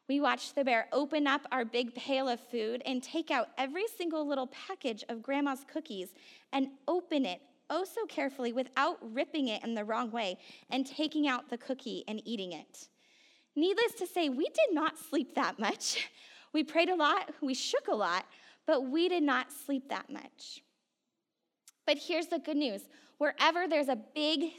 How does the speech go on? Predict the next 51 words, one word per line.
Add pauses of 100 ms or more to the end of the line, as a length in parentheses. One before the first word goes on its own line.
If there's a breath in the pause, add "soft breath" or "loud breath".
(100)
scary
shadow,
like
the
bear
on
the
side
of
our
big
blue
tent, (600 soft breath)
there
is
light. (680 soft breath)
Wherever
there
is
a
shadow
in
whatever
situation
that
you
are
in,
that
you
are
having
to
walk
through, (420 loud breath)
there
is
the
light. (800 soft breath)
And
what
we
need
to
do
is
we
need
to
turn
our